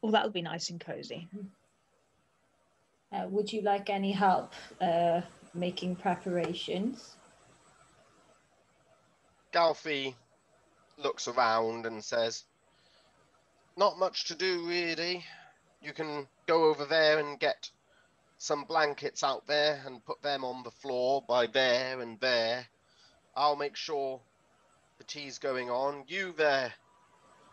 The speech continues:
Speaker 3: you can go outside and bring the wood in. We'll need a bigger fire tonight. We have guests." Um, and he's point-,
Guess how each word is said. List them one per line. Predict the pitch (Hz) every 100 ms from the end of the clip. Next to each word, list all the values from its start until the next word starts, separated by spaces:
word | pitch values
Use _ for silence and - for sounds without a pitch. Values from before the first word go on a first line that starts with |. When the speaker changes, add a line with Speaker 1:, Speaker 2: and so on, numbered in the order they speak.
| _
Speaker 3:
you | 160 170
can | 160
go | 151 151
outside | 143 - 151 147 139
and | 131
bring | 139 139
the | 131
wood | 127 127 123
in. | 127 135
We'll | 127
need | 127 131 131
a | 127 123 120 117 _ _ _ - _ _ -
bigger | 139 127
fire | - 151 127 117
tonight. | - 120 120 139 -
We | 123 113
have | 117 - -
guests." | 117 123 123 - - - - - _ -
Um, | 120 117 113
and | 120 113
he's | 117 -
point-, | 135 120